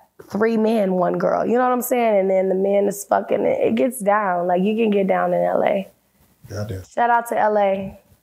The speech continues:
Speaker 1: Dallas
Speaker 2: So,
Speaker 1: is nothing like that.
Speaker 2: Uh, so let me ask you, what are your thoughts on Diddy and what he's going
Speaker 1: Diddy?
Speaker 2: through?
Speaker 1: I love
Speaker 2: Um,
Speaker 1: P. Diddy.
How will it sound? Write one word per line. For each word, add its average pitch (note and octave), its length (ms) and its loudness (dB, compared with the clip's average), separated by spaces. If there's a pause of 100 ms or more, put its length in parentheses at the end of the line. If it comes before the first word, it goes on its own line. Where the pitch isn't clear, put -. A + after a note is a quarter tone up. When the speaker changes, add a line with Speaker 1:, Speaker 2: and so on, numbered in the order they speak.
(100)
Speaker 1:
Dallas F#3+ 600 0
Speaker 2:
So, - 120 -16
Speaker 1:
is F#3 160 0
nothing F#3+ 260 -2
like F3 260 -2
that. - 240 -8 (120)
Speaker 2:
Uh, B2 420 0 (140)
so - 140 -2
let G3+ 140 0
me G#3+ 80 0
ask F#3 160 0
you, C3 160 0
what F#3 120 2
are A#3+ 40 2
your G3 80 0
thoughts F#2 260 -2
on B2 140 2
Diddy B2 320 -2 (640)
and A2+ 180 0
what A#2 100 2
he's B2+ 140 2
going A2+ 180 -2
Speaker 1:
Diddy? E4 380 0
Speaker 2:
through? - 100 -2
Speaker 1:
I F4 60 2
love C#4+ 320 0
Speaker 2:
Um, G#3 80 -8
Speaker 1:
P. A3+ 140 0
Diddy. G3+ 560 -2